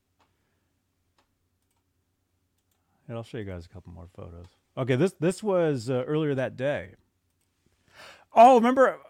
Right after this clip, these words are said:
remember I, I tell you guys, um, I had, I, I,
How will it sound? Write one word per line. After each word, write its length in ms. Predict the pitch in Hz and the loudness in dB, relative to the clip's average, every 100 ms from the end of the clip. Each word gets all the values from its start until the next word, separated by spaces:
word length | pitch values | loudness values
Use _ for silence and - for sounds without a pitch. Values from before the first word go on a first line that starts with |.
| 190 | -4
remember 240 | 220 226 | 0 2
I, 180 | 220 196 | 4 2
I 20 | |
tell 200 | 180 202 | 0 0
you 120 | 202 | 2
guys, 560 | 196 196 196 196 165 - | 2 2 2 0 -4 -6
um, 440 | 156 160 160 156 | -4 -2 -2 -2
I 120 | 156 165 | -2 0
had, 200 | 185 - | 0 0
I, 280 | 160 160 165 - | 0 0 -2 -2
I, 240 | 151 147 | -2 -2